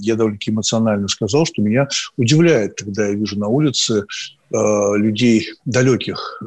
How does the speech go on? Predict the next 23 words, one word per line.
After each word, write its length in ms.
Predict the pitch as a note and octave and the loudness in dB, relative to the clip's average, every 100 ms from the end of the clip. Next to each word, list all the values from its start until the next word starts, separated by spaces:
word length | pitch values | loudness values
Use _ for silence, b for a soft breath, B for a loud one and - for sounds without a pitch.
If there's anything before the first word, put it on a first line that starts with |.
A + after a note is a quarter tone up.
| - | -8
э, 160 | G2+ - | -8 -6
так 100 | - | -6
сказать, 220 | G#2+ - | -4 -4
от 120 | G#2+ | -2
идеальной 400 | A2 A#2+ A2 G2+ | 2 2 2 0
фигуры, 500 | G2 B2 C#3+ A3+ A#2+ | -2 0 2 4 2
да, 180 | F#2 A2+ G#2 | 0 0 0
идущие 400 | F#2 A#2 - G#2 | 0 0 0 -2
фактически 400 | G#2 C3 - C#3+ | -2 -2 -2 -2
голые, 460 | C#3 F#3+ G#2+ F2 | 2 2 2 -2
да, 160 | F2 G#2+ | -4 -2
в 40 | |
каких-то 360 | - G#2 G2+ - | -2 -2 -4 -4
там, 160 | G#2 G2 B B B - | -4 -4 B B B -4
э, 40 | |
лосинах 840 | G#2+ G2 F#2+ G#2+ A2+ - F3+ C#3+ - | -2 0 2 2 2 2 0 -4 -2
полупрозрачных, 960 | B2 G#2+ A#2 A2 A#2 A2+ G#2 A2+ G2 | -2 -2 -2 -2 0 0 -2 -4 -6
да, 240 | G#2 D3 E3 B B A2 | -2 -2 -4 B B -4
и 600 | A#2+ B2+ C3 B2 A#2+ G#2+ | 0 2 4 4 4 2
Георгий 440 | G#2 D#3 E3+ C#3+ | 0 0 2 0
сказал, 400 | B2 C3 A#2 D3+ | 0 -2 2 2
что 180 | D3 - | 0 -2
это 260 | B2+ C3+ | -2 -2